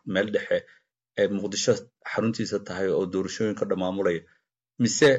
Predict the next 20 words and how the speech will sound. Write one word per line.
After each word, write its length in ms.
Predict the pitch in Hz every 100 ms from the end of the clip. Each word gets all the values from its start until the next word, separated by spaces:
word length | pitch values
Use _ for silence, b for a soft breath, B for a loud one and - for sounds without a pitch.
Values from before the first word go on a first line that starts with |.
| -
mid 200 | 123 123
ay 120 | 123 101
dowlad 260 | 101 101
goboleedyadu 460 | - 104 98 101 104
u 60 | 101
madax 260 | 98 95 -
bannaan 260 | 98 98
yihiin. 220 | 95 90 - b b -
Marka 200 | 127 123
doodii 420 | 110 123 139 127 127
ahayd 280 | - 110 101 101
federaalka 520 | 107 117 117 101 92
runtii 260 | 101 107 101
waxaad 220 | 98 98
u 40 |
maraysaa, 420 | 107 101 90 - 85 _ _ _ -
ee, 100 | 107 -
inay 160 | 127 107
sii 260 | - 113
fogaanayso. 680 | 107 104 101 104 104 101 113